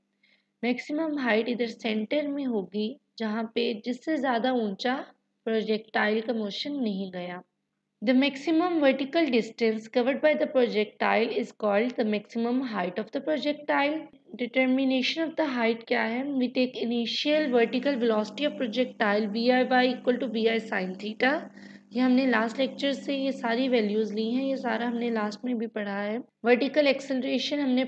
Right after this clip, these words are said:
पढ़ा था ए वाई equal to minus g आएगी। vertical velocity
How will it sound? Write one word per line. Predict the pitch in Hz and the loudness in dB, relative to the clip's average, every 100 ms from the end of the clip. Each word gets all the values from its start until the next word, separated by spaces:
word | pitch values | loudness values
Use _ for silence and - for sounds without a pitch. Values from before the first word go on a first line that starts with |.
| 262 | 0
पढ़ा | 226 240 240 | 0 0 0
था | 262 | 0
ए | 262 233 | 2 2
वाई | 226 240 | 2 2
equal | 233 240 226 | 2 0 0
to | 233 220 | 0 0
minus | 220 269 262 | 0 -2 -2
g | 294 294 | 0 2
आएगी। | 277 254 277 294 - - - - _ 233 | 0 0 -2 -2 -4 -16 -20 -20 _ 4
vertical | 262 269 311 302 | 4 4 2 4
velocity | 254 240 226 220 - | 4 4 4 0 -2